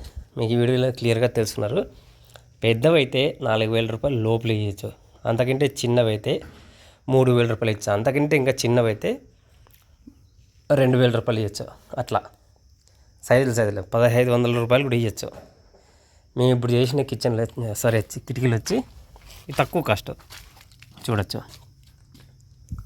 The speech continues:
ఇది మూడు వేల రూపాయలే. ఇట్లా ఐదు అడుగులు ఉంటే నాలుగు వేల రూపాయలు, వెయ్యి రూపాయలు ఎక్స్ట్రా. ఎందుకంటే పని ఎక్కువ ఉంటుంది కాబట్టి, అంతా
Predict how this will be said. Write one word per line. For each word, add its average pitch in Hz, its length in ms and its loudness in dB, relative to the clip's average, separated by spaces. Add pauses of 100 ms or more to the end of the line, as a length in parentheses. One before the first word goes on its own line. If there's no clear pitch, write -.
(720)
ఇది 127 160 2
మూడు 135 160 4
వేల 143 160 2
రూపాయలే. 104 240 -2 (800)
ఇట్లా 110 160 0 (180)
ఐదు 139 200 4
అడుగులు 131 300 2 (1300)
ఉంటే 143 200 0 (840)
నాలుగు 135 200 4
వేల 117 140 2
రూపాయలు, 98 220 0 (100)
వెయ్యి 127 140 -4
రూపాయలు 123 240 -4
ఎక్స్ట్రా. 107 220 -6 (480)
ఎందుకంటే 131 360 0
పని 123 180 2
ఎక్కువ - 180 -4
ఉంటుంది 113 220 -2
కాబట్టి, 104 260 -4 (600)
అంతా 117 220 -4